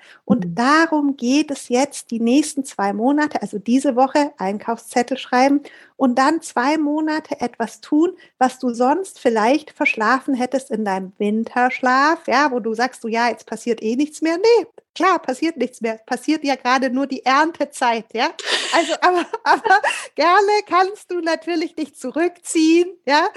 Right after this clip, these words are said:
Speaker 1: und kannst dich zu Hause ausruhen, ja, weil du hast ja so toll gepflanzt und visioniert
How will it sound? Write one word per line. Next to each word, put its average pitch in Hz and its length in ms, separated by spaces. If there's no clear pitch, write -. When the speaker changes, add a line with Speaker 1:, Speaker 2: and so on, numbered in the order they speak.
Speaker 1:
und 277 180
kannst 330 340
dich - 140
zu 254 120
Hause 269 360
ausruhen, 330 1040
ja, 285 260
weil 247 120
du 247 100
hast 247 220
ja 247 120
so 247 120
toll 254 340
gepflanzt 302 880
und 226 160
visioniert 254 640